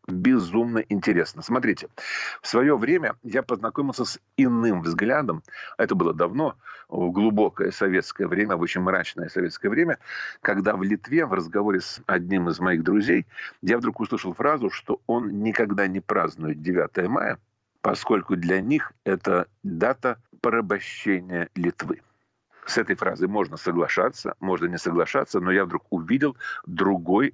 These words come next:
взгляд на нечто привычное. Не так давно замечательная американская актриса Вупи Голдберг, афроамериканка, заявила, что её не интересует Холокост,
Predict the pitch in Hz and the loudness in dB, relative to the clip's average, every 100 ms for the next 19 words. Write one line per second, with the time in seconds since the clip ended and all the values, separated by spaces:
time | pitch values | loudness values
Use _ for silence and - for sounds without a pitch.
0 | _ 98 80 80 90 92 107 - 98 90 | _ -6 -4 0 2 2 0 -6 -2 0
1 | 92 104 - - 107 - 92 85 85 - | 0 -2 -2 -4 -4 0 -2 -2 -2 -2
2 | - - 78 71 _ - - - - - | -2 -4 -8 -10 _ -14 -8 -4 -4 -2
3 | - 135 190 170 156 113 80 _ - 95 | 0 2 2 2 2 0 -4 _ -16 -6
4 | 104 110 170 156 131 117 110 120 - 104 | -4 0 -2 0 0 0 0 0 0 -2
5 | - 98 - 82 107 - 85 117 151 90 | 0 -2 -2 -2 0 -2 0 0 0 -4
6 | - - - - - - 87 87 87 87 | -10 -14 -14 -4 -4 0 -2 0 -2 -2
7 | 71 - - - - - - 107 90 110 | -4 -6 -10 -12 -16 -14 -12 -8 2 4
8 | 123 120 - - 98 90 - - 110 107 | 4 2 -2 0 0 0 -10 -2 2 2
9 | 101 104 104 113 107 104 101 82 - - | 2 0 0 0 0 2 2 2 0 0
10 | 92 85 - 139 - - | 2 2 0 -2 -2 -14